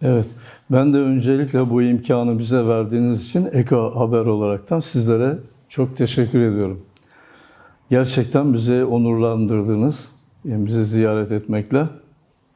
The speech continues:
Sanayimiz şehir girişlerinde ve mahallelerde çarpık bir şekilde çalışan esnafımızı toplamak,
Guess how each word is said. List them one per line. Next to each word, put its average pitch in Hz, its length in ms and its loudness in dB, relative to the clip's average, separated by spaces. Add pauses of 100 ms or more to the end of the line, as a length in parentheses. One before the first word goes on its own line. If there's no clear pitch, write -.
(320)
Sanayimiz 127 880 0 (340)
şehir 139 400 2
girişlerinde 123 840 0
ve 147 80 2
mahallelerde 117 1080 0
çarpık 120 600 -2
bir 131 140 2
şekilde 110 720 -2 (540)
çalışan 123 580 0
esnafımızı 113 800 -2
toplamak, 127 600 0